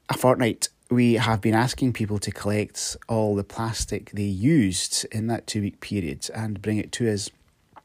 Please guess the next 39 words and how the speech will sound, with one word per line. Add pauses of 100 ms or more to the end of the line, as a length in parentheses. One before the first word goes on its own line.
(340)
It
is (720)
in
itself,
hopefully,
a
salutary
lesson
about
the
way
we
live
and
the
way
we
expect
our
food
to
look
and
all
the
plastic
we
use (280)
every
day
and
possibly
don't
even
realise
we
are
doing
so.